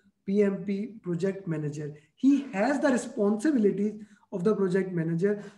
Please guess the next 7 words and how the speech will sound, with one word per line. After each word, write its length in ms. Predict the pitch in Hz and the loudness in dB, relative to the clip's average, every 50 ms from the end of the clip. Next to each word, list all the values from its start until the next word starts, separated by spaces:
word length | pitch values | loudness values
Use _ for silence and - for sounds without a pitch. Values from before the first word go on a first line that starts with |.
| _ _ - | _ _ -18
but 500 | - 202 165 147 165 202 220 208 - - - | -16 -14 -8 2 4 4 4 4 2 -4 -2
when 420 | 160 185 214 233 233 226 - - - - - | 0 2 2 2 0 -2 -6 -10 -16 -14 -8
we 160 | 202 185 208 | -4 -4 -2
say 160 | 202 - 214 | -2 0 -2
the 160 | 214 190 214 214 | 0 0 0 0
project 380 | 208 196 180 185 226 226 226 233 | 0 0 2 2 0 0 2 0
manager, 500 | 214 208 208 202 185 233 240 233 233 | 2 2 2 0 0 0 0 0 -2